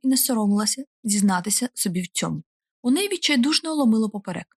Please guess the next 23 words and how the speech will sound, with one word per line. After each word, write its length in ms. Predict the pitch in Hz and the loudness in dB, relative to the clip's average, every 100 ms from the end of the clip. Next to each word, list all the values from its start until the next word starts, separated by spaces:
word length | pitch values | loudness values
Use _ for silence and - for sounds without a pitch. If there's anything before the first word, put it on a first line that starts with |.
| _ _ | _ _
Блідоликий 500 | 208 220 220 254 247 | 0 2 2 2 0
знову 340 | 269 220 220 240 | 2 4 4 2
спробував 540 | - 214 220 233 233 | 0 -2 0 0 2
дістатися 520 | 214 220 - 196 - | 2 2 0 -2 0
до 80 | 196 | 2
її 100 | 202 | 2
шиї. 340 | 196 - 151 156 | 2 0 -4 -8
Селена 300 | - 196 185 | -4 0 0
втомлено 540 | 175 - 226 240 247 247 _ _ _ | -2 0 2 4 2 0 _ _ _
змахнула 520 | 208 240 233 320 320 | 0 2 0 -4 0
давнім 380 | 220 208 208 202 | 2 4 4 4
мечем. 420 | 208 208 165 151 - _ | 2 0 -4 -6 -12 _
"Ні, 140 | 247 233 | 0 0
тварюко". 460 | 180 170 170 - _ _ _ _ - | 0 -6 -6 -12 _ _ _ _ -6
Вона 180 | 302 403 | -4 -2
відчувала 480 | 392 - 302 285 | -4 -2 0 0
удар, 360 | 277 226 254 277 - | 2 2 0 -2 -2
але 200 | 226 220 | 0 2
біль 280 | 196 269 269 - | 2 2 -2 -4
розлився 540 | 226 214 233 254 277 | -2 0 0 0 -4
по 100 | 254 | -4
всій 220 | 214 - | -2 0
спині. 440 | 214 - 208 170 | 0 0 -2 -2